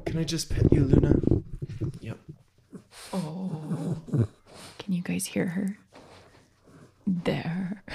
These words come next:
Speaker 2: That's what we hear all night. <laughs> Deep breath, deep breath, lick, grumble. Deep breath, deep breath, lick,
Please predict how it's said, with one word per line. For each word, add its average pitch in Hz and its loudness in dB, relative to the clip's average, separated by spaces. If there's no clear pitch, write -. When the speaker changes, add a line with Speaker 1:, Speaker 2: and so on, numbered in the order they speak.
Speaker 2:
That's 202 2
what 240 4
we 214 6
hear 190 4
all 180 2
night. 180 2
<laughs> - -2
Deep 220 6
breath, 190 4
deep 190 2
breath, 190 2
lick, 202 2
grumble. 196 4
Deep 220 6
breath, - 4
deep - 4
breath, 202 -8
lick, 185 -2